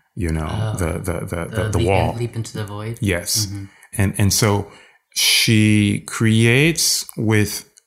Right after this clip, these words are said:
Speaker 1: all the different elements, the paintings, the sculptures, the objects,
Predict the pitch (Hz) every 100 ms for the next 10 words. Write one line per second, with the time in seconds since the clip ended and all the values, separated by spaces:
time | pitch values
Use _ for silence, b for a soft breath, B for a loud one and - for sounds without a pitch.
0 | _ _ - 147 165 170 160 143 127 123
1 | - - - 113 104 95 - - - -
2 | 120 113 101 82 - - - 62 82 -
3 | 101 92 90 - - 139 120 107 107 95
4 | - -